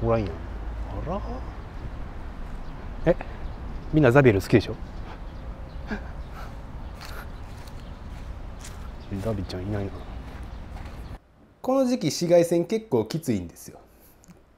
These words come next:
一回しかロケしてへんのに、ここ真っ黒、<laughs> 真っ黒なったな。あれ？ほら、トリコローレや。フランスや、フランス。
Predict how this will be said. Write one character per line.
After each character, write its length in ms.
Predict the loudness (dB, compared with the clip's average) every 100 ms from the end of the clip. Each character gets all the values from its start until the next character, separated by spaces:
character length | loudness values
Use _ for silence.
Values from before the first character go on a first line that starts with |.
| -2
一 120 | -2 4
回 200 | 4 4
し 80 |
か 60 | 2
ロ 80 | 0
ケ 120 | 0
し 80 | -2
て 80 | 0
へ 60 |
ん 40 | 0
の 60 |
に、 60 | 0
こ 60 |
こ 80 | 4
真 120 | 6
っ 40 | 6
黒、 280 | 6 4 2 -12 -6
<laughs> 240 | -2 8
真 120 | 10
っ 120 | 10 8
黒 160 | 10
な 100 | 12
っ 100 | 10
た 80 | 4
な。 60 | -2
あ 40 |
れ？ 60 | -2 -8 -10 -6 -6 -8 -20 -20 _ _ _ _ _ _ -20 -2
ほ 100 | 2
ら、 80 | 2 2 -10 _ _ -16 2
ト 140 | 6
リ 80 | 8
コ 140 | 10
ロ 100 | 10
ー 20 | 10
レ 80 |
や。 40 | 6 -2 -6 -6 -8 -14 2
フ 80 | 10
ラ 100 | 12
ン 80 | 12
ス 160 | 6 0
や、 80 | -4 -4
フ 60 | -2
ラ 80 |
ン 80 | -2
ス。 200 | -6 -14